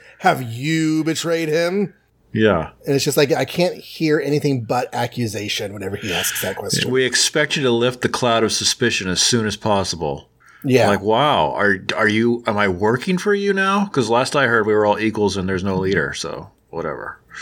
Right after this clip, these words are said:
Speaker 1: We gotta keep the Avengers' good name and the reputation of the mightiest team of superheroes.
Speaker 2: They're probably thinking, "Well, we want this free mansion, so find Tony again."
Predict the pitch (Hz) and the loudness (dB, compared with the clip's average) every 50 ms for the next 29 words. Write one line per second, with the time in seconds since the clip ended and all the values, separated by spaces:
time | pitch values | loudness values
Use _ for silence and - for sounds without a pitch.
0 | - - - - - - - 131 139 139 143 - 147 127 147 143 131 123 135 143 | -10 -10 -8 -8 -6 -2 0 2 4 4 4 2 2 2 4 4 4 4 2 2
1 | 135 143 131 120 117 151 156 135 139 156 165 185 175 156 135 123 110 120 127 156 | 2 2 0 2 2 0 2 2 4 4 4 4 4 2 0 -2 -2 0 0 0
2 | 151 127 156 160 165 180 175 - - 156 143 143 143 156 175 185 180 165 151 - | 0 0 0 2 2 2 2 0 0 -2 -2 0 2 2 2 2 0 -2 -2 -4
3 | - - - - - 175 220 214 196 170 - - 254 220 - 190 160 170 170 160 | -4 -6 -8 -8 -6 -2 -2 0 0 -2 -4 -6 -6 -6 -4 -2 -2 0 0 0
4 | 151 139 127 - - - - - - - - _ - 143 135 139 127 - 139 139 | 0 0 -2 -4 -8 -10 -10 -10 -10 -12 -14 _ -12 -4 -2 -2 0 0 0 0
5 | 135 127 - 139 135 117 127 117 110 98 92 104 104 104 104 120 123 127 131 135 | 0 2 0 0 0 2 0 0 0 0 0 2 2 2 2 2 2 2 0 0
6 | 135 143 127 - - 120 110 104 101 98 98 98 - 92 80 78 - 92 90 85 | 0 0 0 0 0 0 0 0 0 0 -2 -2 -2 -4 -6 -4 -2 0 0 0
7 | - - 107 101 98 98 92 - 95 90 87 82 80 76 73 71 71 71 73 98 | 0 2 2 2 2 2 0 0 -2 -2 -2 -2 -4 -4 -4 -6 -6 -8 -10 -14